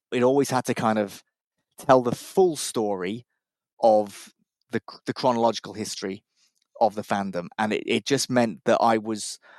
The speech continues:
I felt I was so entrenched in those people's lives for that,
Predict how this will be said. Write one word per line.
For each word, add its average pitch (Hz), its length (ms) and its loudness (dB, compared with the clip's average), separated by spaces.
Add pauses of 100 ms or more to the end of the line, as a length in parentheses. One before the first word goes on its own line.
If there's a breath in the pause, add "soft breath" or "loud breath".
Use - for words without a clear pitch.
(200 soft breath)
I 113 80 0
felt - 220 4
I 120 80 6
was 120 140 -2
so 151 440 0
entrenched - 760 -6 (440)
in 117 200 0
those 110 200 0
people's 110 420 -6
lives 101 640 0 (420)
for 110 100 0
that, 110 200 6